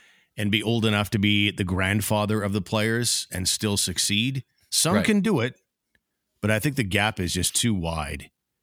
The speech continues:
Speaker 1: You know, I think that, uh, if you're old enough to be the player's dad, all right, you're not that far out of the loop or what
Speaker 2: Right.
Speaker 1: the kid's all about. But I think the guys who are north of sixty,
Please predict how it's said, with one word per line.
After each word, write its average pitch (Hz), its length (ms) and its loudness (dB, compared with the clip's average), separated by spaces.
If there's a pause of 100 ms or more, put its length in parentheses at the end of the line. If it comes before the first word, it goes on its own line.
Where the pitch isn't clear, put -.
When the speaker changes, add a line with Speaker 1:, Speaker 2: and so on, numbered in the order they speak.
(420)
Speaker 1:
You - 60 -6
know, 90 80 -2
I 85 80 -2
think 104 180 -2
that, 98 260 0
uh, 90 240 0 (180)
if 92 140 -4
you're 92 120 -2
old 107 140 0
enough 104 180 0
to 92 80 -4
be 104 80 2
the 90 100 -2
player's 95 400 -2
dad, 151 640 0 (340)
all 120 140 0
right, 120 260 0 (340)
you're 98 100 0
not 110 220 0
that 110 180 0
far 107 280 0
out 107 60 0
of 101 60 0
the 101 80 -2
loop 101 320 -2 (320)
or 90 100 -4
what 95 100 2
Speaker 2:
Right. 80 60 0
Speaker 1:
the 90 80 0
kid's 98 300 0
all 98 160 0
about. 90 320 -2 (500)
But 90 140 0
I - 20 2
think 104 120 0
the 113 60 0
guys 101 380 0
who 107 140 0
are 90 260 0 (640)
north 113 280 2
of 107 120 0
sixty, 151 560 0